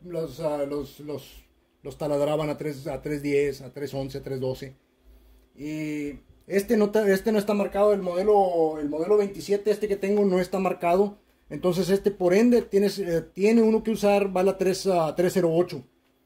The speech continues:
No se puede usar el tres diez. Causa, causa presiones excesivas. Y realmente tiene que ver mucho nomás en la garganta, realmente en la garganta de la recámara. Nada más.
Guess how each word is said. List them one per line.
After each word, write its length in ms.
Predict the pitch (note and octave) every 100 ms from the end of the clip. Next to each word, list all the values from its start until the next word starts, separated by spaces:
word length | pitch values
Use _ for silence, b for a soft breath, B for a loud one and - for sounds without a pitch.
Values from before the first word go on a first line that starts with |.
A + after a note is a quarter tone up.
| _ _ C#3+
No 160 | D#3+
se 100 | F#3
puede 200 | F3 F3+
usar 220 | F3+ F3
el 100 | E3+
tres 200 | E3+ E3+
diez. 420 | D3+ F3 F3+ - _ _ _ _ _ _
Causa, 600 | C#3+ D3 F3 E3 D3+ C#3 C#3
causa 440 | D3+ F3 E3+ D3
presiones 380 | D3+ C#3+ F3 D#3
excesivas. 580 | C#3 C3+ F3 G3 D#3 - _ -
Y 80 | E3+
realmente 400 | G3+ A3+ A#3+ A#3+
tiene 220 | A#3+ A#3+
que 80 | A#3+
ver 100 | A#3+
mucho 260 | A#3+ B3
nomás 280 | A#3+ A#3+ A#3+
en 80 | A#3
la 80 | F#3+
garganta, 400 | D#3+ G3+ A#3 G#3
realmente 380 | G3+ G#3+ G#3 G3+
en 60 |
la 60 | F3+
garganta 360 | F3 F#3+ G3+
de 80 | G3+
la 80 | F3
recámara. 580 | E3 F3+ G3+ F#3+ C3+ - _ _ _ _ _ _ _ _
Nada 300 | C#3 D3+ F3
más. 380 | E3+ E3+ D#3+ -